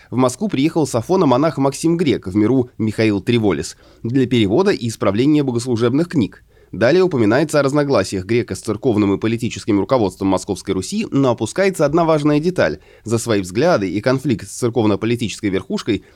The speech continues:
монах был дважды осужден в тысяча пятьсот двадцать пятом и тысяча пятьсот тридцать первом годах. Его обвиняли в разных преступлениях, от порчи богослужебных книг до якобы связи с турецким султаном.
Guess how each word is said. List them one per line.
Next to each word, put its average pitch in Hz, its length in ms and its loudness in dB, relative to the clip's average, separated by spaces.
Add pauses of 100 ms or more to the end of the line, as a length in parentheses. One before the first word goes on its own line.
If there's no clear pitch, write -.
монах 123 340 2
был 147 160 0
дважды 147 360 0
осужден 156 600 0
в - 60 -20
тысяча 98 280 -8
пятьсот 98 420 -4
двадцать 92 360 -4
пятом 160 380 0 (140)
и 113 80 -10
тысяча 113 320 -4
пятьсот 113 280 -2
тридцать 113 280 -8
первом 107 240 2
годах. 120 340 -2 (240)
Его 139 280 2
обвиняли 147 400 2
в 127 60 0
разных 131 280 2
преступлениях, 104 640 -2
от 104 180 -4
порчи 127 360 -2
богослужебных 98 680 -2
книг 190 220 -4
до 156 160 0
якобы 147 360 -2
связи 131 300 -2
с 120 80 -6
турецким 135 380 -2
султаном. 127 520 -4